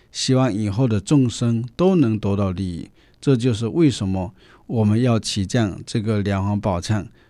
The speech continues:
这个法会的原因。如果我们不做的话，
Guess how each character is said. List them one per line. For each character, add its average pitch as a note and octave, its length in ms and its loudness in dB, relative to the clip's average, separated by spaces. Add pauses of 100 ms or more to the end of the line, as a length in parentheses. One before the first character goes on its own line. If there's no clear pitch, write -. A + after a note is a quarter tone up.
这 - 140 -4
个 A2 100 2
法 F2+ 240 -2
会 G#2+ 140 -2
的 G2+ 100 0
原 F2+ 240 -4
因。 F2+ 240 -8 (640)
如 D3 180 4
果 E3+ 160 6
我 - 20 4
们 A#2+ 200 4
不 E3+ 160 0
做 D#3 180 2
的 A2 160 -2
话， G2 320 -4